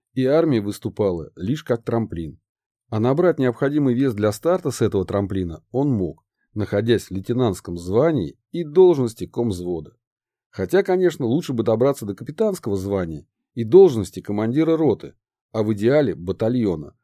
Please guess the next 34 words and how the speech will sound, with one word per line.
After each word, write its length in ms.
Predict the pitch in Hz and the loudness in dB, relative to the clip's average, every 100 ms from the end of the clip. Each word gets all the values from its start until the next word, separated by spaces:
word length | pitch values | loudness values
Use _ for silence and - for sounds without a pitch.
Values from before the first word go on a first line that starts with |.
| _ _ | _ _
что 240 | - - 143 | -16 -2 -2
сильно 400 | - 226 202 160 | 0 -2 2 2
расширило 480 | 156 - 151 123 | 2 2 2 2
бы 140 | 113 113 | 2 0
его 200 | 110 101 | 2 2
возможности. 800 | 98 107 101 80 76 - - - _ _ _ - | 2 0 -2 -4 -10 -16 -20 -20 _ _ _ -4
И 120 | 120 | 0
это 240 | 139 160 | 0 2
выглядело 540 | 151 143 110 95 95 87 | 2 2 0 0 -2 -2
вполне 480 | - 104 98 101 123 | 0 2 2 2 2
реально. 480 | 104 90 76 73 _ _ _ _ _ | 2 0 -6 -10 _ _ _ _ _
Ведь 320 | 113 156 - | -4 -4 0
и 60 | 175 | 2
особист, 680 | 180 175 120 127 101 87 _ | 2 2 2 2 -2 -6 _
и 80 | 147 | -2
замполит 520 | 151 156 160 131 - | -2 0 2 2 0
по 100 | 104 | -4
истечении 440 | 98 117 135 120 | -6 -6 -2 -2
пребывания 540 | 107 113 117 131 107 90 | -2 0 2 2 2 -2
своего 320 | - 104 104 | -2 -2 -2
срока 320 | - 120 101 | 0 0 0
в 80 | 90 | -4
Афганистане 720 | 92 107 101 - 151 151 107 _ _ | -4 -4 -4 -2 -2 0 -4 _ _
уедут 400 | - 160 190 180 | -6 0 2 0
в 40 | - | 0
Союз, 420 | 175 170 90 - _ _ _ _ | 0 0 -4 -8 _ _ _ _
а 140 | - 127 | -2 0
у 100 | 135 | 2
новых 380 | 135 160 135 | 4 4 2
к 80 | - | 0
нему 380 | 107 98 85 - - | -2 0 -4 -8 -4
не 180 | 120 | -2
будет 320 | 170 143 95 87 | 0 0 -2 -6
неприязни, 720 | 92 98 98 87 80 - | -4 -2 0 -2 -4 -14